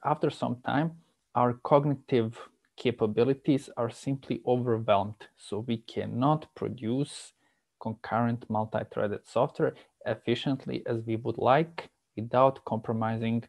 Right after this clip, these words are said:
correctness. Now, one way to go is to have, uh, frameworks which are going to abstract this complexity and enable partial hiding of this complexity behind them.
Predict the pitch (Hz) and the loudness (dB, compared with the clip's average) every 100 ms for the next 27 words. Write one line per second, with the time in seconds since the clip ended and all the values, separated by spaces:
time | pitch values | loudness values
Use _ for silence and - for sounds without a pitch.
0 | _ - 110 - - - - _ - 110 | _ -4 -4 -4 -8 -16 -20 _ -6 -4
1 | 107 _ _ _ _ _ - 117 165 180 | -4 _ _ _ _ _ -2 4 4 4
2 | 180 175 147 156 156 - 131 - 123 131 | 2 2 2 6 6 4 -6 -6 -4 -2
3 | 127 117 107 104 - _ _ _ - 95 | 0 4 4 2 -4 _ _ _ -10 -8
4 | 98 127 190 - - - 123 - 113 117 | -2 0 0 -2 -14 -8 -6 -4 -4 -2
5 | 113 113 - - 120 117 - 113 - _ | -2 -4 -8 -4 -2 -2 -4 -4 -6 _
6 | - 110 - - 113 - 107 - 147 165 | -4 -4 -6 -12 -12 -4 -4 -4 -8 -2
7 | 185 165 - - _ _ 135 123 113 123 | -2 -2 -6 -20 _ _ -2 0 2 2
8 | 139 143 127 113 _ _ _ _ _ _ | 2 4 4 4 _ _ _ _ _ _
9 | _ _ _ _ _ _ _ _ _ _ | _ _ _ _ _ _ _ _ _ _
10 | 147 147 160 - - 147 143 135 - 127 | 6 8 6 0 -2 0 2 0 2 2
11 | 127 127 127 120 - _ - 113 120 - | 4 2 2 0 -4 _ -6 0 0 0
12 | 107 104 107 - - - 104 101 - 104 | -4 0 0 0 -14 -12 -10 -10 -10 -2
13 | 131 208 | 2 2